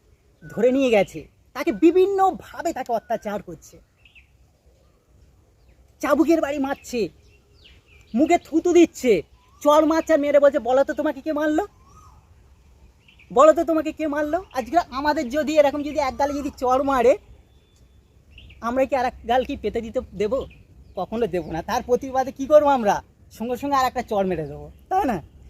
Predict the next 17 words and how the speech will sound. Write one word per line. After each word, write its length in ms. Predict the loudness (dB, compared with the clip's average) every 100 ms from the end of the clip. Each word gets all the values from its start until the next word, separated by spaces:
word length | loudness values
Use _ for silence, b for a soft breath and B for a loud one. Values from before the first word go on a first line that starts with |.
| -10
সঙ্গে 220 | -2 -2
সঙ্গে 160 | 0 0
কি 120 | 0
করবো? 200 | 2 2
তার 180 | 0 -2
গালে 160 | -2 -2
আর 240 | -4 -8
একটা 340 | -6 -6 -6 -8 -20 -20 -20 -6
চড় 220 | -2 -2
মেরে 220 | -4 -8
দেবো। 180 | -14 -20 -20 -20 -20 -20 -20 -20 _ -20 _ -20 -20 -20 -20 -20 -20 -20 -20 -20 -8
কিন্তু 160 | -6 -6 -4
প্রভু 220 | -2 -2
যীশু 260 | -6 -12
খ্রিস্ট 300 | -14 -16 -10
দেখুন, 460 | -6 -4 -4 -6 -8 -14 0
তিনি 140 | 2